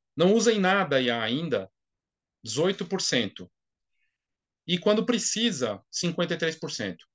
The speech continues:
Então, interessante, cresceu bastante em relação à I A, e é um aumento significativo aqui, segundo a pesquisa, e que, é, que nunca usou a I A,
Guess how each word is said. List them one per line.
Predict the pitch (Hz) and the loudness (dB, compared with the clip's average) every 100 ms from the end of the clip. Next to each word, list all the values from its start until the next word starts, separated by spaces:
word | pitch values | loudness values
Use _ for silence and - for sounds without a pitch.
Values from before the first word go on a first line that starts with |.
| - | -4
Então, | 208 | -2
interessante, | 220 220 214 160 127 | 2 2 2 0 -2
cresceu | - 147 - 165 | 2 2 2 -2
bastante | 165 160 - - 151 180 - - _ _ _ - | 2 0 0 -4 -4 -4 -10 -14 _ _ _ -6
em | |
relação | 139 135 123 - 135 156 160 _ _ _ - | 0 0 0 0 0 -2 -6 _ _ _ -4
à | 123 135 127 | 0 0 0
I | 135 123 | 2 2
A, | 131 170 _ _ _ _ _ - | 2 -2 _ _ _ _ _ -10
e | 127 131 135 135 135 135 131 | -4 0 0 2 2 2 2
é | |
um | 139 | 2
aumento | 151 151 | 0 -2
significativo | - 170 180 - 156 - 156 151 | -4 -4 -4 0 0 0 0 -2
aqui, | 151 | -2
segundo | - 139 139 143 | -10 -4 -2 0
a | 139 | 0
pesquisa, | 151 - - 151 160 190 185 _ _ _ _ _ _ _ - | 0 -6 -4 -4 -2 -4 -4 _ _ _ _ _ _ _ -4
e | 160 180 190 - - | 0 2 0 -4 -2
que, | 175 185 190 _ _ _ - | 0 2 0 _ _ _ -4
é, | 160 160 160 156 143 - _ - | 2 6 8 8 6 -2 _ -10
que | - | 0
nunca | 185 233 311 247 | 4 6 4 0
usou | 139 156 160 | -2 2 4
a | |
I | 131 | 4
A, | 170 175 107 | 2 -2 -6